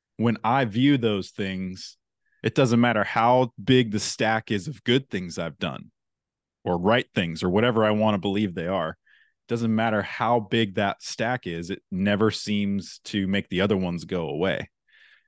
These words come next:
So my struggle is confidence in Jesus. My struggle is that actual experience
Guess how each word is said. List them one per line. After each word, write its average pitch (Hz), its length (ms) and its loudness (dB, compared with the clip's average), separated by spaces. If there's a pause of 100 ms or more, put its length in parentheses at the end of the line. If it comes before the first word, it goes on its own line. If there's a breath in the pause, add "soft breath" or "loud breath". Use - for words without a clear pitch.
(800 soft breath)
So - 220 -4
my 98 380 2
struggle 107 920 0
is 87 640 -8
confidence - 880 -4 (400)
in 85 220 -4
Jesus. - 640 -8 (320)
My 104 220 2
struggle 98 640 0
is 87 520 -6 (1000)
that 92 320 0 (500)
actual 131 760 2
experience 120 800 2